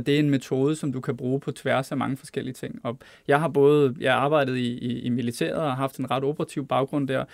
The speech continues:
Jeg har, jeg har en uddannelse inden for erhvervspsykologi og erhvervsøkonomi og, og finans.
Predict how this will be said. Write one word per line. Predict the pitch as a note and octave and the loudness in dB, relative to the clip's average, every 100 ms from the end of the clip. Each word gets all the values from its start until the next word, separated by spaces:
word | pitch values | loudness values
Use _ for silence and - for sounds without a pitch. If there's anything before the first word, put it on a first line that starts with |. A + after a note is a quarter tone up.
| - _ C#3 | -20 _ 2
Jeg | A#2+ | 2
har, | B2 A#2+ A#2 | 4 2 2
jeg | A#2 A#2+ | 0 -2
har | C3 B2 | -2 -2
en | |
uddannelse | A#2+ C#3 B2+ B2 B2+ | 0 -2 -2 -2 -2
inden | B2 | -4
for | - C3 | -4 -4
erhvervspsykologi | A#2 C3+ C#3 - D3 C3+ C3 C#3 | -2 -2 -4 -6 -6 -4 -6 -6
og | |
erhvervsøkonomi | B2+ D3 - D#3 C#3+ C3 B2+ C3 | -2 -4 -4 -10 -4 -2 -2 -4
og, | C3 C3 | -6 -6
og | A#2 | -8
finans. | - B2+ D3+ - - | -4 -2 -2 -4 -18